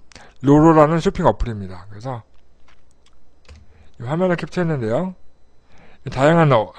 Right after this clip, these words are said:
유아용 제품들이 쭉 있잖아요. 그죠? 베이비 지라프 풍경 십 점 육삼 달러. 영국에서 직배송.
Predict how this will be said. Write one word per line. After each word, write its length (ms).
유아용 340
제품들이 400
쭉 160
있잖아요. 340
그죠? 240
베이비 440
지라프 640
풍경 400
십 240
점 240
육삼 360
달러. 340
영국에서 380
직배송. 480